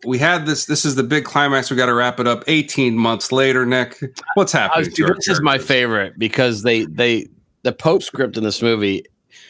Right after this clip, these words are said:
Speaker 2: he's like, uh, by the way, guys, I just wanna let you guys know, this is a little shout out,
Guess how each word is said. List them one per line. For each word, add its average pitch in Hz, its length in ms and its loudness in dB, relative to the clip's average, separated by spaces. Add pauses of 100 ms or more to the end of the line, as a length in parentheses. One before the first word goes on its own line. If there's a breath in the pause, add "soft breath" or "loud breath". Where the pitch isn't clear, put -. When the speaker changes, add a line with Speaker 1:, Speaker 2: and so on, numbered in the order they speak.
(160 loud breath)
Speaker 2:
he's 139 260 2
like, 131 300 0
uh, 113 240 2 (500)
by 127 220 4
the 123 60 2
way, 110 100 2
guys, 98 460 -2 (300 loud breath)
I 127 40 4
just 127 160 0
wanna 127 140 2
let 113 160 0
you 98 120 -2
guys 101 240 2
know, 92 200 -2
this 113 100 -4
is 101 120 -4
a 104 40 -2
little 95 140 0
shout 101 280 2
out, 98 300 0